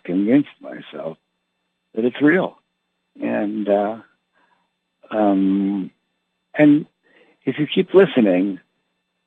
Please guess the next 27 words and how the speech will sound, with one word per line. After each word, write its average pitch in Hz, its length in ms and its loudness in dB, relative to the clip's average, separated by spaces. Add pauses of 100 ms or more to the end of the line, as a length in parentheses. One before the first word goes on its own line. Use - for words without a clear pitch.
(680)
you'll 123 280 4
probably 139 400 4
come 127 240 4
to 123 140 0
that 117 240 4
conclusion. 104 760 0 (920)
But 123 140 -6
the 135 80 4
best 170 260 6 (120)
thing 87 300 4
is, 196 160 2
if 110 180 -2
you 113 100 -2
keep - 240 4
listening, 120 500 4
you 139 140 6
start 165 240 0
making 123 420 4
an 95 260 2
energy 113 560 4
connection - 720 -10 (720)
with 104 220 -6
these 104 240 0
higher 113 400 2 (120)
sources. 131 520 -4 (1160)
And 117 480 2 (320)
that 156 400 4